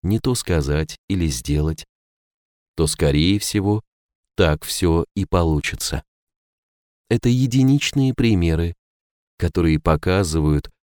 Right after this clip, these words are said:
как внутренний настрой может повлиять на ситуацию.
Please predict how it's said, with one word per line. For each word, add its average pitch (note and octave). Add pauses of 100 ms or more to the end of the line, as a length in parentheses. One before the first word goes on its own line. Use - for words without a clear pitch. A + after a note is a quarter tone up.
(300)
как G#2+
внутренний E2
настрой E2+ (580)
может G#2
повлиять G2+
на G#2
ситуацию. A2